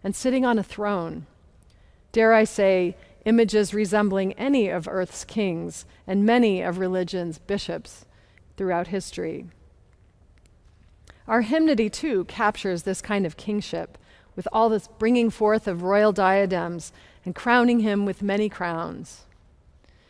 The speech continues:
But in the Gospels, Jesus is called a king only in the context of mockery by his enemies,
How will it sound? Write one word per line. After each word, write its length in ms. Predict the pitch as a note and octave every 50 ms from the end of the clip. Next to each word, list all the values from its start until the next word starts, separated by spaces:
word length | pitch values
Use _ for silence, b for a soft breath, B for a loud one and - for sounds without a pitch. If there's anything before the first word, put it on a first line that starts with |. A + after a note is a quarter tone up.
| b b b b b b b b b b b b b b b b b b b b b _ _
But 80 | - A#3+
in 120 | C4+ C#4
the 60 | C#4 B3+
Gospels, 760 | - C4+ D4+ F4+ F#4+ - - - F#3+ F#3 F3+ F3+ F3 - - - - -
Jesus 420 | - - C#4+ C#4 - D#4 C4 -
is 160 | B3 A#3+ G#3+ -
called 320 | - - D4 C#4+ D4 D4+
a 60 | D4
king 460 | C4+ - - B3+ A#3+ A#3 A#3 A#3 A#3 - - -
only 380 | B3 C4 D4+ D#4 D#4 E4 D4+
in 80 | B3 B3+
the 80 | B3 A#3
context 580 | - - A#3+ A3+ A#3 G#3+ - A3 G3 - -
of 140 | G#3 E3+ F3+
mockery 720 | F#3+ F#3+ G3 G#3 G#3+ - - F3+ F3 E3+ E3 D#3 E3 D#3+ _ _ _ -
by 100 | G3+ G3
his 180 | A3 G3 F3+ -
enemies, 680 | - F#3+ G3+ G3 F#3+ E3+ E3 D#3+ D#3 E3+ E3+ - - -